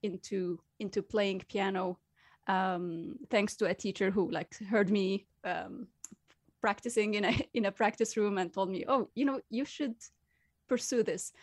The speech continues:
So, you know, it's just a story of some people in certain points in your life can make or break you in a way, um, when you're still trying to find your way. And that teacher really helped me just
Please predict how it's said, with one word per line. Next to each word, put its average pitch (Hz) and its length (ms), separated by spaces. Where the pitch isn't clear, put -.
So, 285 120
you 302 80
know, 277 100
it's 247 120
just 294 180
a 294 60
story 240 340
of 196 240
some 247 360
people 233 460
in 214 240
certain 233 420
points 214 340
in 220 100
your 202 120
life 202 240
can 202 360
make 208 520
or 208 140
break 196 380
you 392 280
in 277 140
a 311 60
way, 339 280
um, 214 760
when 214 180
you're 214 100
still 208 240
trying 214 320
to 220 120
find 196 360
your 185 100
way. 190 240
And 196 360
that 214 260
teacher 202 580
really 202 280
helped 190 320
me 190 120
just - 220